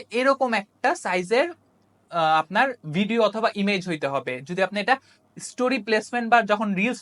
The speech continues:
প্লেসমেন্ট দিবেন। আবার আপনি যখন হচ্ছে গিয়ে টাইমলাইন প্লেসমেন্ট দিবেন, যখন নিউজ ফিডে যাবেন, তখন কিন্তু হাজার আশি into হাজার আশি হবে। So আমরা অনেক সময় যেটা করি যে একই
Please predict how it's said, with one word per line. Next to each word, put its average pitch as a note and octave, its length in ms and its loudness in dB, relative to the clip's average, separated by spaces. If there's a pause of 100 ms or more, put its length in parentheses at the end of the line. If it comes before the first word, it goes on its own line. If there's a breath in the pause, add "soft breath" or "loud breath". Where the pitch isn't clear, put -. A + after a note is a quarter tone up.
প্লেসমেন্ট F3+ 400 -4
দিবেন। C3 180 -6 (380 loud breath)
আবার B3 140 8 (120)
আপনি A#3 180 -4 (120)
যখন C#4 260 2 (100)
হচ্ছে C4 320 -6
গিয়ে D4+ 160 0 (340)
টাইমলাইন C4+ 460 0 (100)
প্লেসমেন্ট G#3 460 -4
দিবেন, G3+ 260 -6
যখন G3+ 240 -2
নিউজ C4 260 -4
ফিডে B3+ 280 0
যাবেন, G3+ 200 0 (340 soft breath)
তখন B3 200 2 (100)
কিন্তু C#4+ 160 0 (100)
হাজার G#3+ 320 6
আশি A3 200 -8
into A#3 160 -4 (160)
হাজার F#3+ 300 2
আশি F3+ 240 -4
হবে। B2 200 -4 (380 loud breath)
So A#3+ 60 2 (260)
আমরা C#4 260 2 (240)
অনেক B3+ 260 -2
সময় C4+ 260 0
যেটা B3 220 0
করি B3 200 -2
যে A#3+ 60 2 (180)
একই C#4 200 -4